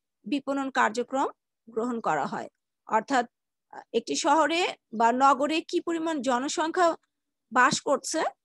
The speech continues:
সেইটার আলোকে বাজার বিভক্তিকরণ করে সেই অনুযায়ী বিপণনকারী তার বিপণন কার্যক্রম গ্রহণ করে।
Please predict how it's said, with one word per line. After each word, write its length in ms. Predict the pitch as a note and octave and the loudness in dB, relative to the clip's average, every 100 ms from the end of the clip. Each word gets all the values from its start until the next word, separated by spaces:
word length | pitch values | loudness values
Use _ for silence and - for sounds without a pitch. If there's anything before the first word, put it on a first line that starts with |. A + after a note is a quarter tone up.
| _ - | _ -12
সেইটার 440 | - C#4 D#4 D4+ | -2 -2 2 4
আলোকে 360 | C#4+ C#4+ D4+ F4+ | 4 4 0 -2
বাজার 360 | C4 A#3+ B3 A#3+ | 2 2 2 -2
বিভক্তিকরণ 720 | G#3+ B3+ C#4 - C#4+ C4+ C4+ C4+ | -4 -6 -8 -8 -2 0 0 -4
করে 300 | - C#4 E4+ F5 _ _ | -2 0 0 -2 _ _
সেই 340 | - D#4 E4 | -6 -2 0
অনুযায়ী 380 | D#4 D4+ D4 D#4 | 0 -2 -4 -2
বিপণনকারী 680 | C4+ C4 B3+ B3+ B3+ A#3 A#3+ C5 _ _ - | -2 -4 -6 -6 -4 -2 -2 -4 _ _ -8
তার 120 | G#3+ _ _ | -8 _ _
বিপণন 400 | A3 C4+ B3+ C4 B3 | -8 -6 -4 -6 -4
কার্যক্রম 540 | A#3 A3 A3+ B3+ C#4 - _ _ | -4 -2 -6 -4 -6 -6 _ _
গ্রহণ 300 | A3+ A3 A3 G3+ | -6 -4 -4 -6
করে। 260 | D#2+ D2 | -8 -10